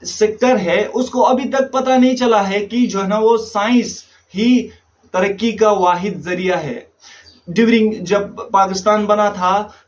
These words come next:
तो जो हमारे political leaders हैं, उन्होंने extreme Islam को जो है ना, promote किया, ताकि उनके मुताबिक जो unity है, पाकिस्तान के अंदर unity जो है ना, वो religion से ही कायम किया जा सकता है।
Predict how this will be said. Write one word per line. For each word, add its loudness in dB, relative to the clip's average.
तो 0
जो -4
हमारे 2
political 0
leaders -2
हैं, -2
उन्होंने -6
extreme 2
Islam 2
को -4
जो -6
है -6
ना, 0
promote -2
किया, -2
ताकि -2
उनके 2
मुताबिक -2
जो 2
unity 2
है, -6
पाकिस्तान 0
के -4
अंदर 0
unity -4
जो -6
है -6
ना, 0
वो 0
religion 0
से -4
ही 2
कायम -2
किया 0
जा 0
सकता -4
है। -8